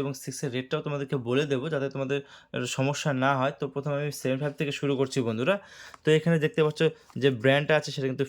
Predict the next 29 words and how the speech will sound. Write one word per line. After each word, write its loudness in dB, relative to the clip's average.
ফিনোলেক্স, 0
খুব -2
বড় 4
একটা 0
ব্র্যান্ড 4
আছে -4
বন্ধুরা। 2
তো 0
এখানে 0
আরেকটা 2
জিনিস -4
তোমাদের 0
লক্ষ্য -2
রাখতে -2
হবে 2
বন্ধুরা, -4
ফিনোলেক্স -2
এখানে -2
কিন্তু -4
গোল্ড 2
আর 0
সিলভার -2
দু -2
রকম 0
হয়। -2
এই 0
জিনিসটা -2
কিন্তু, -4
উম, -6